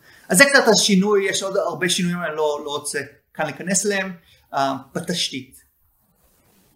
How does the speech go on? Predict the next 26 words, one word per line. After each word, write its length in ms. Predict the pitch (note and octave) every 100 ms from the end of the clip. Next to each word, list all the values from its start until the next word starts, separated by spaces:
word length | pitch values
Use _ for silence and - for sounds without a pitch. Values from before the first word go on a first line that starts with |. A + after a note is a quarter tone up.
| -
אבל 140 | F#3
אם 180 | A3+ C4+
נדבר 240 | C4 F#3+ A3+
גם 120 | G#3 G3+
על 60 |
הצד 300 | F#3 - A3+ A3
של 120 | G3
הלקוחות, 720 | F3+ F3+ E3+ - E4 D#4+ -
הצד 300 | E3 - G#3 G#3
שהיוזרים, 1160 | - F3+ D#3+ - _ D#3+ F3+ D4 C4 F3+ D#3 D3 _ _
בגלל 300 | F3 F3 B3+
שהענן 880 | - G#3+ E3+ D3+ - - E3+ F3+ G3 F3
כל 80 | E3+
כך 320 | - F3 - - _ F3+
פשוט 520 | F3 - F#3 E3+ E3
להשתמש 580 | D#3 C#3 E3+ E3 E3 -
וכל 180 | D3 D#3 -
כך, 260 | F3 - - _ _ _ -
אה, 240 | D3 D3+ -
קל 240 | F#3 E3+ E3+ E3+
to, 80 | D#3+ D3 C#3+ - - _ _ -
אה, 180 | F3 - - - _ _ _ - _ G3+
ramp 320 | F3 F3+ F3+
up 140 | F3
a 40 | D#3
server 540 | - A#3+ A#3 F#3 G3+